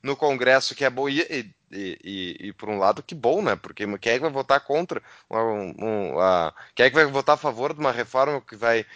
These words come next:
ah, cortar a teta, né? Então, é aí que eu acho que aí vai dar probleminha, entendeu? Porque que,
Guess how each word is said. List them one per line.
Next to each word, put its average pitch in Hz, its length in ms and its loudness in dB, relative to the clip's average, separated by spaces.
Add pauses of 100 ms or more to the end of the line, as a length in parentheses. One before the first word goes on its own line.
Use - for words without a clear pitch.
(160)
ah, 107 280 6
cortar 131 400 4
a - 20 4
teta, 151 420 -2
né? 107 220 -4 (320)
Então, 185 880 4 (440)
é 170 80 6
aí 196 200 8
que 247 140 0
eu 226 100 8
acho 220 300 6
que 240 320 -4 (240)
aí 233 220 6
vai 254 80 4
dar 262 100 6
probleminha, 311 560 -2
entendeu? 135 420 -2
Porque 175 360 -8
que, - 260 -6